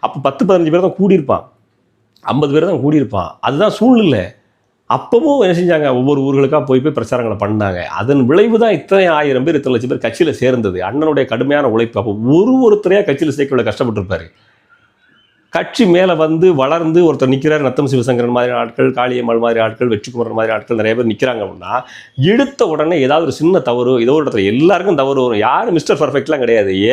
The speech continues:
எவனுமே நூறு சதவீதம் யோக்கியம் கிடையாது இந்த உலகத்துல. கடவுள் அப்படி எவனையும் படைக்கல. கடவுளே ஒரு விளங்காதவன், அவனே ஒன்றும் எவனையும் ஒழுங்கா படைக்கல, அவனே மிஸ்டர் பர்ஃபெக்ட் கிடையாது. அப்படி மிஸ்டர் பர்ஃபெக்ட் அவன் இருந்தானா எதுக்கு கூன், குருடு, செவிடு, கிவிடு,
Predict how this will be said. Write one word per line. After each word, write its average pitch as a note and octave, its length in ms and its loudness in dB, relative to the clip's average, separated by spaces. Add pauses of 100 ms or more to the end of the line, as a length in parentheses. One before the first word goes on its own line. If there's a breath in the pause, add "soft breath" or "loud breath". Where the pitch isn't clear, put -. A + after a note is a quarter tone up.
எவனுமே G3 420 2
நூறு F3+ 220 2
சதவீதம் D#3 260 2
யோக்கியம் D#3 280 0
கிடையாது A2 200 2
இந்த G2 100 -2
உலகத்துல. F#2+ 320 -4 (460)
கடவுள் D#3 320 -2
அப்படி B2+ 200 2
எவனையும் C#3+ 240 0
படைக்கல. A2 260 -4 (100)
கடவுளே F#3 400 0 (140)
ஒரு D3+ 180 0
விளங்காதவன், C3 480 0 (140)
அவனே F3 340 2
ஒன்றும் E3 240 2
எவனையும் D3 240 0
ஒழுங்கா C#3 240 0
படைக்கல, F#2+ 260 -4 (560)
அவனே A3 300 4
மிஸ்டர் F3 200 0
பர்ஃபெக்ட் C#3 320 0
கிடையாது. G2+ 200 2
அப்படி B2+ 260 0
மிஸ்டர் C#3+ 260 0
பர்ஃபெக்ட் C3 360 -2
அவன் A2+ 160 0
இருந்தானா A#2+ 360 0 (120)
எதுக்கு C#3 240 0
கூன், C#3 340 0
குருடு, C3+ 280 2
செவிடு, C3 300 0
கிவிடு, C3 300 0